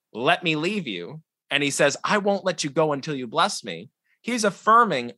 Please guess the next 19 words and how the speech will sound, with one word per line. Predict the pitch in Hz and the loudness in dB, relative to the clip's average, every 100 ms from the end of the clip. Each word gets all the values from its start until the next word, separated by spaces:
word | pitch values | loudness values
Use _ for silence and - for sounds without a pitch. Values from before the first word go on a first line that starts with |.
| _ | _
"I | 147 180 | 2 2
don't | 180 165 147 | 2 -2 -2
believe | 147 143 139 120 | -6 -4 -4 -4
you | 117 | -2
want | 120 117 | 0 0
to | |
forsake | 101 101 - 110 101 101 | -2 -8 -6 -4 -4 -4
me | 95 | -4
without | 95 104 101 - | -2 0 -2 -2
giving | 110 107 | -2 0
me | 95 | -2
that | 90 87 - | -2 -2 -2
blessing, | 90 87 95 87 | -2 -2 -4 -8
'cause | 92 | -8
that's | 90 110 - | -2 -2 -2
what | 101 | -10
you | - | -10
promised." | - 92 76 - - - _ _ _ _ _ _ _ _ - - | -6 -4 -4 -8 -14 -16 _ _ _ _ _ _ _ _ -16 -2
So | 160 165 | 2 2